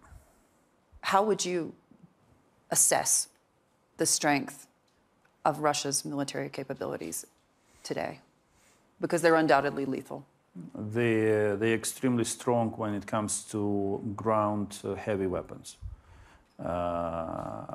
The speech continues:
Speaker 2: artillery, military, uh, multi-launch, multiple launch rocket systems, uh,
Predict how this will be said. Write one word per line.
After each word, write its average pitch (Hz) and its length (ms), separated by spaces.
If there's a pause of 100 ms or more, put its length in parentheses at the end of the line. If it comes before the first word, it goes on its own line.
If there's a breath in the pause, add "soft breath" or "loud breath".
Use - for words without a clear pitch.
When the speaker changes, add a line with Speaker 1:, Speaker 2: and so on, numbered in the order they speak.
Speaker 2:
artillery, 101 880
military, 92 920
uh, 90 280
multi-launch, 95 800
multiple 101 380
launch 95 260
rocket 98 280
systems, 92 800
uh, 95 100